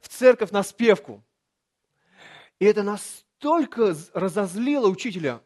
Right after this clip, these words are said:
он сказал: «Я сотру этот, э, хутор в порошок». Знаете, что он сделал?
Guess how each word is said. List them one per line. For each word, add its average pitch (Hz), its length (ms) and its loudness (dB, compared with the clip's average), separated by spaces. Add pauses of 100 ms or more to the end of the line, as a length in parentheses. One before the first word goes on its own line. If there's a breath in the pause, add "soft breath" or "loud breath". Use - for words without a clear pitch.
(120)
он 175 100 -10
сказал: 185 480 -4
«Я 170 360 -6
сотру 208 380 -8
этот, 165 380 -12
э, 156 280 -10
хутор 170 280 -10
в - 60 -20
порошок». 151 540 -10 (800 loud breath)
Знаете, 247 240 -2
что 196 140 -4
он 170 80 -4
сделал? 151 340 -6